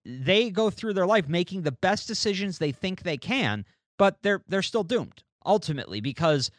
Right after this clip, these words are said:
that demon is going to lead them to make, to committing some sins, and eventually they are gonna get dragged down to hell.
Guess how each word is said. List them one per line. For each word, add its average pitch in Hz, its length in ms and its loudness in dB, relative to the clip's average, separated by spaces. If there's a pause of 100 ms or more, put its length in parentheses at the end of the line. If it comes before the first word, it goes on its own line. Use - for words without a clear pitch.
(220)
that 156 340 2
demon 190 460 -2
is 143 240 -4
going 190 300 -2
to 180 100 -4
lead 151 220 -6
them 139 160 -4
to 151 100 -6
make, 131 200 -4 (160)
to 143 100 -10
committing 131 420 -4
some 120 160 -4
sins, 117 400 -4
and 131 160 -4
eventually 147 560 -2
they 131 160 0
are 127 120 -2
gonna 127 200 -4
get 113 140 -6
dragged 101 300 -4
down 92 160 -4
to 90 80 -8
hell. 87 260 -14